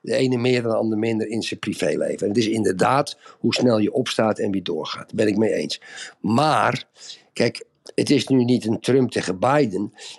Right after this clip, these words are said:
Het is een hele, Amerika heeft driehonderd miljoen mensen. Zeggen ze dat honderd miljoen mensen amper weten wat er aan de gang is. Dus het is honderd miljoen tegen honderd miljoen mensen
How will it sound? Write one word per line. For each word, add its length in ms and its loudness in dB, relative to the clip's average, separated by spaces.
Het 160 -8
is 100 -2
een 80 0
hele, 500 2
Amerika 380 0
heeft 160 -2
driehonderd 420 0
miljoen 300 0
mensen. 480 0
Zeggen 300 -6
ze 60 -2
dat 100 -4
honderd 340 4
miljoen 220 2
mensen 320 2
amper 300 0
weten 280 0
wat 140 2
er 100 2
aan 60 0
de 60 -2
gang 260 0
is. 140 -6
Dus 140 -10
het 100 -10
is 60 -10
honderd 360 0
miljoen 360 0
tegen 240 -2
honderd 340 2
miljoen 280 2
mensen 320 2